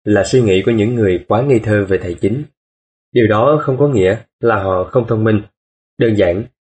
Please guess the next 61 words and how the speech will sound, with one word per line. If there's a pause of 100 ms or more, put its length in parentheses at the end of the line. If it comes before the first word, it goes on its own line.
(140)
là
họ
chỉ
học
được
khoa
học
kiếm
tiền. (540)
Tiền
chỉ
là
một
quan
niệm. (380)
Nếu
muốn
có
nhiều
tiền
hơn, (440)
bạn
chỉ
cần
thay
đổi
cách
suy
nghĩ
của
mình. (680)
Tất
cả
những
người
tay
trắng
làm
nên (380)
đều
bắt
đầu
rất
ít
ỏi (280)
bằng
một
ý
tưởng, (600)
sau
đó
biến
nó
thành
một
cái
gì
đó
thật
to
lớn.